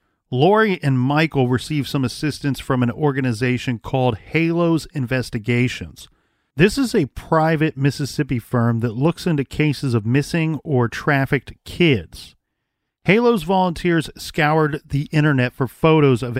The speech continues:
Ebby in the event that she was trafficked. They also conducted a search of the Shalamont Park woods, assisted by the Little Rock Police Department. This is four months after Ebby vanished.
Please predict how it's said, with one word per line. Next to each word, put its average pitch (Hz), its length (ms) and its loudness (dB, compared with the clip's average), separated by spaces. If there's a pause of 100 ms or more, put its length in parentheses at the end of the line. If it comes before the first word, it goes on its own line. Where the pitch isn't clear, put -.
Ebby 117 400 0
in 151 140 0
the 139 120 2
event 127 340 0
that 117 120 -4
she - 180 -4
was 120 360 0
trafficked. - 640 -4 (800)
They 151 140 4
also 240 360 2
conducted 170 480 -2
a 147 100 0
search 156 460 -4
of 139 320 -2
the 131 200 -2
Shalamont 143 640 -2
Park 143 320 0
woods, 120 580 0
assisted 135 580 -2
by 120 340 2
the 113 140 -2
Little 120 300 0
Rock 117 420 0
Police 143 320 -4
Department. 101 460 -4 (1040)
This 214 280 2
is 190 300 2 (100)
four 190 340 2
months 160 300 2
after 131 300 0
Ebby 120 300 -2
vanished. 113 540 -4